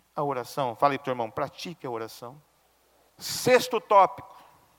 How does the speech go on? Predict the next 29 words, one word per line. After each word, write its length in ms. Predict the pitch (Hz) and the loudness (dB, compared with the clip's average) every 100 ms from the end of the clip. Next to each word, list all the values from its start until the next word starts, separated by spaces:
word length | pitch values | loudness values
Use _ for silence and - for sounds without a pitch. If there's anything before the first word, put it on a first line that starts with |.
| _ - | _ -2
Jesus 400 | 151 143 196 170 | 0 2 -2 -2
diz 120 | 170 | -2
assim: 400 | 165 - 151 120 - _ _ - | -4 -4 -12 -14 -20 _ _ -2
essa 260 | 160 - | 0 0
expressão 640 | 165 - 180 156 - 175 180 | 0 -2 -6 -6 -2 -4 -4
ensina, 460 | 156 - 185 175 | -8 -10 -8 -6
mostra 560 | 156 180 175 - 127 107 _ _ _ | -2 2 0 -2 -14 -16 _ _ _
que 120 | - | -6
Jesus 340 | 165 156 180 147 | -2 0 -2 -2
reconhece 680 | 165 170 151 143 147 - 131 | -4 -2 -4 -2 -6 -8 -14
quem 260 | - 120 | -12 -10
Deus 260 | 117 113 101 | -6 -8 -8
é, 160 | 101 98 _ _ _ _ | -16 -18 _ _ _ _
a 80 | - | -10
soberania 840 | 160 - 185 165 156 135 147 135 | -8 -2 -2 -2 -4 -4 -8 -12
de 120 | 110 | -14
Deus. 580 | 101 104 101 - - - - _ _ _ _ _ _ | -16 -16 -16 -18 -20 -20 -20 _ _ _ _ _ _
Jesus 280 | - 143 170 | -2 0 0
sabe 760 | - - - 170 170 147 120 104 - | -4 -4 6 8 6 2 -8 -12 -4
pra 160 | 147 | -2
quem, 560 | 143 - 160 151 143 107 _ _ _ - | -2 -6 -4 -4 -6 -12 _ _ _ -10
a 140 | 131 | -8
quem 160 | 120 147 | -6 -8
está 160 | 131 127 | -6 -8
servindo, 540 | - 110 117 139 120 | -8 -10 -10 -12 -8
pra 160 | 123 117 | -8 -8
quem 180 | 143 | -10
está 160 | 131 127 | -10 -10
trabalhando. 640 | 120 117 107 104 120 117 | -8 -10 -10 -10 -14 -16